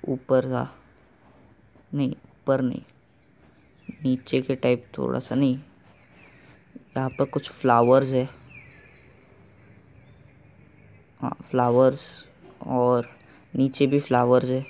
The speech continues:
अरे, नहीं, नहीं, नहीं, नहीं, नहीं, नहीं, नहीं, नीचे कुछ मेरे को डालना है, तो हम लोग कुछ देखते हैं।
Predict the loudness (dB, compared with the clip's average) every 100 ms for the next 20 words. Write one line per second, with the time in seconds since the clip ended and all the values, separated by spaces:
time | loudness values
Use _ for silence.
0 | -14 -20 -20 -12 -2 -2 -2 -12 -20 -20
1 | _ _ _ _ _ _ _ _ _ _
2 | _ _ _ _ _ _ _ _ _ _
3 | -4 -4 -4 -8 -10 -10 -10 -16 -20 -18
4 | -8 -8 -8 -6 -2 0 2 0 0 0
5 | 0 0 0 0 0 -2 0 0 0 -4
6 | -2 -2 2 2 4 2 0 -2 -6 -10
7 | -4 0 0 -2 -6 _ _ -20 -20 -20
8 | -20 _ _ _ _ _ _ _ _ _
9 | -20 -20 _ -4 0 0 -2 -4 0 2
10 | 2 0 2 2 0 -8 -20